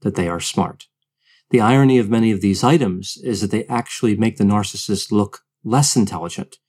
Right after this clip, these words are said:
So these are things that narcissists do that they believe makes them look more intelligent, but they don't necessarily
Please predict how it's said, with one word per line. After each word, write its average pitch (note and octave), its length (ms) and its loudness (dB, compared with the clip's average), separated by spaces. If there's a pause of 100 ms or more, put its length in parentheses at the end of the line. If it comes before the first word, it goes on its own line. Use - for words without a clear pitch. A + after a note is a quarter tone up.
(180)
So - 140 0
these C#3+ 300 4
are C3+ 60 -2
things A#2 340 -2
that - 100 -4
narcissists A2 600 -6
do G2+ 200 2
that G2 140 -2
they G2+ 140 2
believe G#2 720 2 (300)
makes G#2 260 -2
them F#2+ 120 0
look F#2+ 180 0
more F#2+ 140 4
intelligent, F2+ 580 -2 (560)
but G#2 140 0
they G#2 100 2
don't A2 180 2
necessarily G2+ 720 0